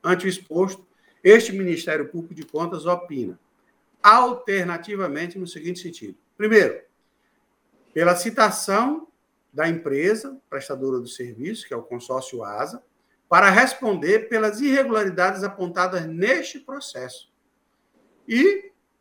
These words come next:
pela determinação à área técnica que faça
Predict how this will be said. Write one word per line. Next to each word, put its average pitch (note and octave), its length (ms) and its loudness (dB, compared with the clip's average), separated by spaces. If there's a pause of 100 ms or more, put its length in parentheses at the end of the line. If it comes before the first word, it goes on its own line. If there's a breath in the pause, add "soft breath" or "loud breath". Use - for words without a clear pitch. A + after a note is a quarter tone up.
(640)
pela B3+ 320 10
determinação E3+ 960 -4
à C3 60 -2
área F3+ 240 -2
técnica A#3 580 -2
que B3+ 160 -10
faça F#3 640 -2